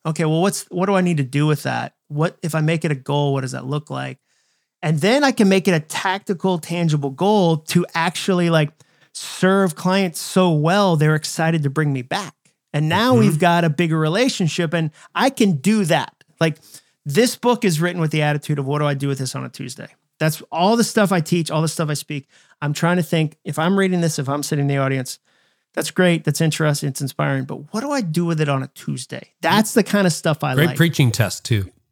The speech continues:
Speaker 1: Yeah, so, like, for me, I know I can turn that broken thought into a true thought, and then on a Tuesday, I can follow up with a client in such a great way that creates such a good experience for them that they're more encouraged to bring me back to speak again.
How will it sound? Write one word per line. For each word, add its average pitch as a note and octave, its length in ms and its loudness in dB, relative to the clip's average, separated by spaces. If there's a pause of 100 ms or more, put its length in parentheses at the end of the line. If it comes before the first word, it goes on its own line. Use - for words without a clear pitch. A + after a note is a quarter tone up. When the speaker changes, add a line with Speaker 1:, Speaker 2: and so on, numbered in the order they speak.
(160)
Speaker 1:
Yeah, D4 220 2
so, - 220 0
like, A3+ 180 2
for G3 200 2
me, A3 520 2 (100)
I E3+ 240 2
know G3+ 480 2
I E3+ 160 -2
can F#3 160 -2
turn E3 300 -2
that D#3+ 360 -2
broken A3 320 0
thought D#3+ 380 2
into D3 260 2
a C#3 40 -2
true C4 280 -2
thought, C#3+ 420 0 (400)
and D#3+ 140 -2
then E3 140 0
on D#3+ 120 0
a D#3 60 0
Tuesday, F3+ 640 2
I D3+ 80 2
can D3+ 120 -2
follow F3 360 2
up D#3+ 80 -2
with E3 100 -2
a D#3 60 -2
client C3+ 640 0 (360)
in C3+ 140 -10
such - 440 -2
a F3 40 -2
great D3+ 240 0
way C3 340 -6 (280)
that C#3 100 -6
creates C#3 240 -4
such D#3+ 240 0
a - 20 -8
good D3+ 120 2
experience C3+ 420 -4
for C3+ 80 -4
them B2+ 240 -8
that C3 180 -8
they're D3 140 2
more D3 320 2
encouraged C#3+ 520 -2
to C#3+ 60 -2
bring C3+ 220 -4
me C3+ 100 -2
back A#2+ 240 -8
to C3+ 80 -14
speak - 280 -14
again. A#2+ 240 -16